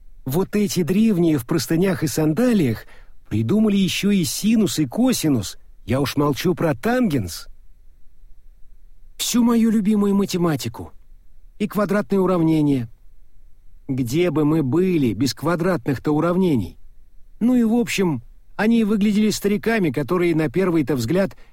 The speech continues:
ничем не занимались, только лежали и спорили о философии, а потом оказывается, что знали-то они практически всё. Ну, обо всём. И всё-всё-всё записывали. Ты представляешь?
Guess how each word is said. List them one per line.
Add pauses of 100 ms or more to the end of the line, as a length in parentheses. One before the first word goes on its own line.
(120)
ничем
не
занимались, (380)
только
лежали
и
спорили
о
философии,
а
потом
оказывается, (240)
что
знали-то
они (180)
практически
всё. (560)
Ну,
обо
всём. (320)
И
всё-всё-всё
записывали. (500)
Ты
представляешь?